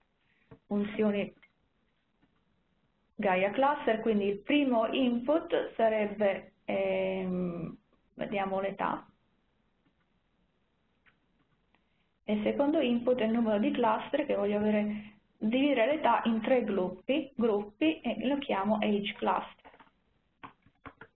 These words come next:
Quindi a questo punto, ah,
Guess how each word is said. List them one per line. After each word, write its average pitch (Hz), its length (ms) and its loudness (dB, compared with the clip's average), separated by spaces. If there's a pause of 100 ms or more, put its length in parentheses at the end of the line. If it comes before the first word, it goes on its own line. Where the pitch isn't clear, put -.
(3500)
Quindi 208 280 0
a 214 40 -2
questo 254 340 0
punto, 294 560 2
ah, - 220 -10